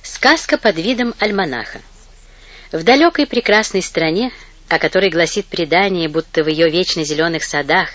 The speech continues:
никогда не заходит солнце, царствовала с незапамятных времён и до наших дней королева Фантазия. Щедрой рукой наделяла она с давних пор своих подданных всяческими благами и была любима и почитаема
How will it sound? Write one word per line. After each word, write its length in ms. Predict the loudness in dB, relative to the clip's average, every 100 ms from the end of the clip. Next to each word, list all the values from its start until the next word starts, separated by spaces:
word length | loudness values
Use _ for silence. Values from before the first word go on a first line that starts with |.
| -16 -10
никогда 400 | -6 -6 -2 -2
не 120 | -2
заходит 460 | -4 -2 -4 -4 -8
солнце, 540 | -2 -2 -2 -6 -12 -16 -20 -20 -20 -20
царствовала 800 | 0 2 2 0 0 2 4 2
с 100 | -2
незапамятных 760 | -2 -2 0 -2 -4 -6 -10 -8
времён 380 | -6 -2 -2 -2
и 40 |
до 120 | -6
наших 380 | -6 -6 -6 -8
дней 360 | -4 0 0 -4 -16 -20 -12
королева 720 | -8 -6 -4 -2 -2 -4 -8 -12 -12
Фантазия. 680 | -10 -10 -10 -10 -8 -12 -18 -20 -20 -20 -20 -16 -14 -12
Щедрой 460 | -4 2 4 4 4
рукой 400 | 2 2 2 4
наделяла 460 | 2 0 2 2 2
она 240 | 2 -2
с 40 |
давних 440 | 0 0 2 -2 -6
пор 260 | 0 0 0
своих 380 | -4 -2 -2 -6
подданных 580 | 0 2 2 0 -2 -4 -12 -18 -14
всяческими 640 | 0 2 2 -2 -2 -2
благами 640 | 0 2 2 2 -2 -8 -14 -18 -16 -4
и 80 | 2
была 240 | 4 4
любима 500 | 4 0 2 2 2
и 160 | -2 -4
почитаема 720 | -4 -4 -2 -2 0 -2